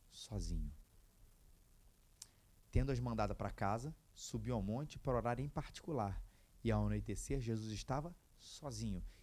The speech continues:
Isso que eu tô chamando de uma separação exterior. Necessária quando possível, claro, depende do contexto da sua casa, do seu dia a dia.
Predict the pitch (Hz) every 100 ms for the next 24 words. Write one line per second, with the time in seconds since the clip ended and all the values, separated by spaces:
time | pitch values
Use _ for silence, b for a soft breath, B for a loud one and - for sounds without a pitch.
0 | b 143 156 156 - 139 123 135 131 127
1 | 127 - - 120 104 - 143 113 b b
2 | b b - 123 - 147 117 101 - -
3 | - - - - - - - - - -
4 | - 131 - 131 - 180 151 - - -
5 | - - 101 110 175 - 262 269 135 -
6 | 135 131 101 - 120 135 135 143 139 120
7 | 110 113 - 180 - 131 156 110 110 -
8 | 113 120 190 139 190 165